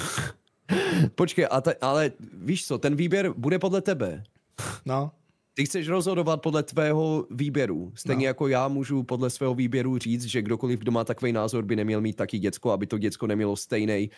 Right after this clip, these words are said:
Speaker 1: rakovinotvorný názor jako ty, vole.
Speaker 2: No, to je prostě,
Speaker 1: Takže
Speaker 2: to
Speaker 1: si
Speaker 2: je
Speaker 1: dá-,
Speaker 2: nesmysl
Speaker 1: dá-, tohle
Speaker 2: úplně.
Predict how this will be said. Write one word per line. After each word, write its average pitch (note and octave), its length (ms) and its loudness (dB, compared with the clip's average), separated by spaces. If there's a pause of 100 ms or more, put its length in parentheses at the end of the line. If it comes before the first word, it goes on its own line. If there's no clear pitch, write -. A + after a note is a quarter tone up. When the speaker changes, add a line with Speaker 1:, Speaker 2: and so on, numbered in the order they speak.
(140)
Speaker 1:
rakovinotvorný A2 960 0
názor G2+ 340 0
jako G2+ 200 -4
ty, F2+ 180 -4
vole. C#2 280 -4 (1900)
Speaker 2:
No, B2+ 240 -6
to C#3+ 100 -6
je C3 60 -6
prostě, - 260 -10
Speaker 1:
Takže A2+ 200 4
Speaker 2:
to A2 40 0
Speaker 1:
si - 80 0
Speaker 2:
je - 60 4
Speaker 1:
dá-, A2 60 4
Speaker 2:
nesmysl A#2+ 280 0
Speaker 1:
dá-, A2+ 140 2
tohle B2 180 2
Speaker 2:
úplně. A2+ 40 0